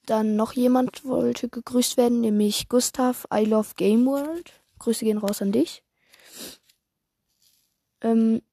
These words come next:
dann hat, äh, Stumble Cr-, Castcraft oder Craftcast geschrieben, ob wir eine Folge machen wollen.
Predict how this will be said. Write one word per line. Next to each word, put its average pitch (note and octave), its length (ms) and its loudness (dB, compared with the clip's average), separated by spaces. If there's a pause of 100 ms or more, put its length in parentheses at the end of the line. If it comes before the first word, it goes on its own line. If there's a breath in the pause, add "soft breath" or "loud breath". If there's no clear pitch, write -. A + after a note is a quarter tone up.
(460)
dann B3 320 2
hat, B3 120 2 (340)
äh, A3+ 280 0
Stumble B3+ 880 2 (300)
Cr-, - 180 -16 (300)
Castcraft - 1000 -4
oder G#3+ 180 -2
Craftcast - 1000 -2 (840 loud breath)
geschrieben, B3 440 -2
ob - 160 -6
wir A3+ 60 4
eine A3+ 80 6
Folge B3 400 2
machen B3 340 -2
wollen. C4 300 4